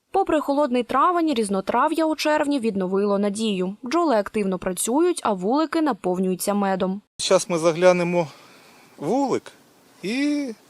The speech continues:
Speaker 2: ви самі побачите, що вже це буде перша качка, перша качка меду,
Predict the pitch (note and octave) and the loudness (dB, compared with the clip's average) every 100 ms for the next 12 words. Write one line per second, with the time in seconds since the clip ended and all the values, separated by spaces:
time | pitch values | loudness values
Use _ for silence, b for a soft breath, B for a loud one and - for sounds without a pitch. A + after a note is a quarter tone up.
0 | _ _ - F3 - F3+ E3 - D#3+ D#3+ | _ _ -2 0 4 4 2 2 0 2
1 | A3+ - E3+ D3 - D3 C#3 D#3+ F3+ - | 2 2 -2 -2 -2 -4 0 4 4 2
2 | B B - F3+ F3 E3+ E3+ - B2+ A#2 | B B 2 4 8 10 8 8 6 6
3 | - D3+ - F3 F#3 - - G#3 - - | 4 0 4 4 4 2 -2 -2 -2 -20
4 | _ - - - C3+ G#2+ - G2+ G#2+ F#2 | _ -20 -10 4 4 4 0 -4 -2 -2
5 | - G#2+ - B B B B B C#3+ B2+ | -4 -12 -16 B B B B B -4 2
6 | D3 D#3+ B3+ | 4 2 -2